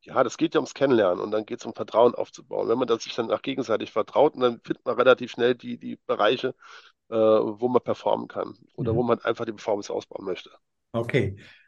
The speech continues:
Speaker 2: Coaching ist das eine. Wir haben ja gesagt, es gibt noch ein zweites Thema, das ihr begleitet, Personalvermittlung.
Speaker 1: Ja.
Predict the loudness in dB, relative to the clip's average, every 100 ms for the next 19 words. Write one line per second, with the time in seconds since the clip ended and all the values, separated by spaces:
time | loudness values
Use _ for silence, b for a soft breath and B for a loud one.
0 | b _ _ 4 6 6 6 6 4 2
1 | 4 6 6 6 2 6 8 8 8 6
2 | 6 4 4 0 -4 -6 2 4 6 6
3 | 4 4 2 4 6 4 2 0 2 2
4 | 4 4 4 2 0 0 2 4 4 4
5 | 4 2 2 -4 -6 -10 -2 0